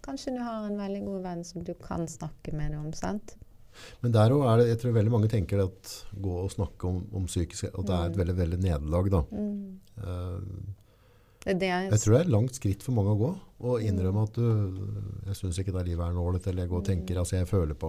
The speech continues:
Speaker 2: angst,
Speaker 1: Mm.
Speaker 2: jeg er urolig hver gang jeg skal på butikken.
Speaker 1: Mm.
Speaker 2: Jeg tror ikke det er lett for folk å, å gå og si det.
Speaker 1: Det er ikke lett i det hele tatt. Eh, og det er det som,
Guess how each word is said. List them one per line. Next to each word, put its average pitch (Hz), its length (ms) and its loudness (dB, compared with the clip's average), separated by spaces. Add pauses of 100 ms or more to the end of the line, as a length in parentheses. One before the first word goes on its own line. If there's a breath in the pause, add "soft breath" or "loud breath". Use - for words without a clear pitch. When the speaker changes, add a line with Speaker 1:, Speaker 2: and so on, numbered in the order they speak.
Speaker 2:
angst, 98 300 -4
Speaker 1:
Mm. 92 180 -10
Speaker 2:
jeg 92 40 -4
er 87 240 0 (220)
urolig 78 200 0
hver 85 100 4
gang 82 60 2
jeg 80 80 0
skal 73 140 -10
på 80 120 -8
butikken. 80 540 -2
Speaker 1:
Mm. 90 180 -8 (880 loud breath)
Speaker 2:
Jeg 95 100 -6
tror 85 120 -2
ikke - 180 0
det 135 40 2
er 85 160 0
lett - 460 -6 (240)
for 107 100 -6
folk 90 340 -2
å, 98 260 -4
å 98 100 -6
gå 92 80 -6
og 87 80 -6
si 82 160 -8
det. 117 160 -8 (120)
Speaker 1:
Det 190 120 -2
er 185 80 -2
ikke 185 180 -8
lett 180 200 -8
i 170 60 -4
det 170 140 -6
hele 160 160 -8
tatt. 214 420 -8 (240)
Eh, 190 420 -6 (1400)
og 180 60 -4
det 185 140 -4
er 180 80 -2
det 156 240 -6
som, 190 300 -8